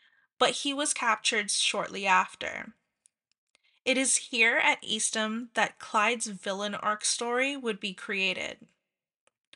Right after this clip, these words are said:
While Clyde was there, he was sexually assaulted by a fellow inmate. I unfortunately could not find the name of this inmate in multiple sources that I looked at,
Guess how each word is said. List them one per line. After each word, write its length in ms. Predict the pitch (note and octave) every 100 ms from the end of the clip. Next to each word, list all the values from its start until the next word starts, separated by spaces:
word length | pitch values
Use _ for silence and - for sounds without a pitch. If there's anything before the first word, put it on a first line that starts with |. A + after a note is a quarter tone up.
| _ _ _ _ _ - _ _ -
While 280 | A#3+ A#3 E4
Clyde 440 | - B3 G#3 G#3
was 240 | G#3 G#3 -
there, 440 | G3+ F#3+ G3+ B3+ _
he 220 | - - B3
was 160 | B3+
sexually 500 | - A#3+ - - D#4+
assaulted 640 | E4+ - G#3+ G3+ G3+ G#3 G3+
by 180 | F#3+
a 120 | G3 G3
fellow 400 | - F#3 F#3 E3+
inmate. 720 | - G3+ F#3 - - - - - _ _ - _ _ _ _ -
I 180 | G3+ A3
unfortunately 800 | G#3+ G#3+ - B3 - D#4+ F#4 F4+
could 280 | - D4
not 240 | C#4 B3 -
find 240 | B3 A#3
the 60 | A3+
name 240 | G#3 G#3+
of 160 | A3+ A3+
this 200 | B3+ -
inmate 520 | B3 B3 C4 C#4+ -
in 200 | G#3+ G#3
multiple 540 | G#3+ G#3+ G#3 - A3+
sources 540 | G#3+ G#3 G3+ - A#3 A3
that 120 | G3+
I 120 | G3
looked 360 | G3+ A3 B3 -
at, 280 | C#4 C#4+